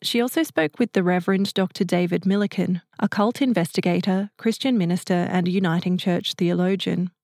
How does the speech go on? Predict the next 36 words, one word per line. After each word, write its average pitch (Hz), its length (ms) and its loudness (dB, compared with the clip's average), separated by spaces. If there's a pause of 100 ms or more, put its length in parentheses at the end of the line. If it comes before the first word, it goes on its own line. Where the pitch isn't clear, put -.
(140)
who 208 100 2
told 226 280 0
her 285 100 0
that 294 240 -2
groups - 380 -2
without 180 280 2
any 175 200 0
scrutiny 180 600 -2
are 180 120 0
the 214 100 0
most 165 460 -2
dangerous. 170 600 -2 (580)
So 202 180 0
in 208 80 2
twenty 233 320 0
twelve, 175 340 0
she - 180 -2
started 175 420 -2
a 175 40 0
blog, 180 460 -2
which 202 200 0
she - 180 -2
used 202 480 -4
to 214 100 -8
document 185 520 0
the 180 60 2
various 180 460 0
things 175 300 0
she 185 120 -2
uncovered 175 460 0
about 185 320 0
Serge - 320 -2
Benhagen 180 480 2
and 180 160 0
his 170 180 0
teachings. - 720 -2